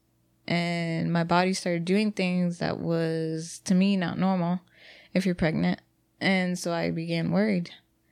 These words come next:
I began to become worried. And when this all happened, it gave me a chance to relax, which was good because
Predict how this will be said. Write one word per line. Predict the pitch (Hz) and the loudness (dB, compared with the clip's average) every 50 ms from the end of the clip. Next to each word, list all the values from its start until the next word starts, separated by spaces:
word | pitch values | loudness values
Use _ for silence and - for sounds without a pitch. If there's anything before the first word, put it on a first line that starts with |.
| _ _ - | _ _ -2
I | 190 | 0
began | 185 180 190 185 185 190 | 0 2 2 2 2 0
to | 196 | 0
become | 180 175 175 - 208 185 185 180 175 | -2 -4 -2 0 0 0 0 -2 -2
worried. | 170 180 185 185 185 185 175 170 | -2 0 0 0 0 0 -2 -2
And | 165 170 165 170 - - - - - - - - - - - - | -2 -2 -4 -4 -6 -12 -20 -20 -20 -20 -20 -20 -20 -20 -8 -2
when | - 190 | 0 2
this | 202 202 202 214 | 2 2 2 0
all | 185 180 | 0 2
happened, | 202 214 220 226 226 214 196 | 2 2 2 2 0 -2 -2
it | 170 | -2
gave | 165 180 175 180 | -2 -2 0 0
me | 180 175 170 | 0 0 -2
a | 165 | -2
chance | 170 - 190 175 156 - - | -4 -4 -4 -4 -4 -6 -8
to | - 175 | -6 -4
relax, | 165 165 160 165 165 170 - - - - - | -2 -2 0 0 0 -2 -2 -4 -6 -8 -6
which | 180 175 170 - - | -6 -6 -6 -6 -6
was | 170 160 170 180 | -6 -6 -6 -4
good | 175 185 196 196 185 170 175 | -2 0 0 2 0 0 -4
because | - 160 - - 185 170 160 160 160 160 165 175 - | -6 -8 -4 -4 -2 -2 0 -2 -2 -6 -8 -10 -14